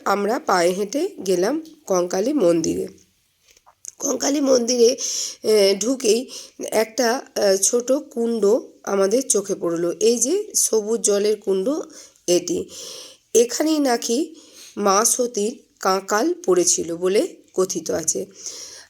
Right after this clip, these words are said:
আমরা সবাই জানি পুরাণ অনুসারে মা সতীর দেহত্যাগের পর, উম, মহাদেব সতীর দেহকে কাঁধে তুলে নৃত্য শুরু করেন।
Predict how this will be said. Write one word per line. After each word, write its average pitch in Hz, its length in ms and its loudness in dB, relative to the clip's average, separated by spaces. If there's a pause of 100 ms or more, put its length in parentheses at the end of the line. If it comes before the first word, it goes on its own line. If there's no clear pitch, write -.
আমরা 254 360 0
সবাই 240 380 2
জানি 220 340 0
পুরাণ 208 420 2
অনুসারে 202 600 0 (600)
মা 202 260 0
সতীর 202 540 -4 (260)
দেহত্যাগের 226 640 2 (120)
পর, 196 240 4 (500)
উম, 196 180 -2 (360)
মহাদেব 220 560 2 (240)
সতীর 226 420 -4
দেহকে 208 400 0
কাঁধে 185 360 0
তুলে 226 400 -2 (500)
নৃত্য 233 360 0
শুরু 190 260 0
করেন। 180 320 -4